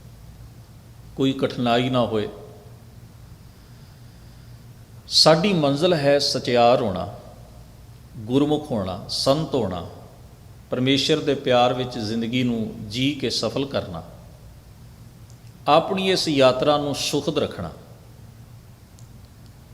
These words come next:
ਪਰ ਅਸੀਂ ਜਿਸ ਜੀਵਨ ਯਾਤਰਾ ਦੇ ਉੱਤੇ ਹਾਂ,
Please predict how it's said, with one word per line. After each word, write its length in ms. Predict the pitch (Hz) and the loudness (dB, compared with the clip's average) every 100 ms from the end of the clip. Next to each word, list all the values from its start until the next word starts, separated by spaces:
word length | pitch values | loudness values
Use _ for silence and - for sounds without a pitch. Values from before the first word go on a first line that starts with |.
| - - - - - - - - - | -20 -20 -20 -20 -20 -20 -20 -6 4
ਪਰ 140 | 170 | 6
ਅਸੀਂ 200 | 175 220 | 6 4
ਜਿਸ 300 | 190 208 202 | 4 6 6
ਜੀਵਨ 380 | 147 139 147 180 | 2 2 2 2
ਯਾਤਰਾ 460 | 165 131 127 160 185 | 6 6 6 4 4
ਦੇ 120 | 175 | 4
ਉੱਤੇ 280 | 151 143 117 | 2 2 0
ਹਾਂ, 160 | 101 | -2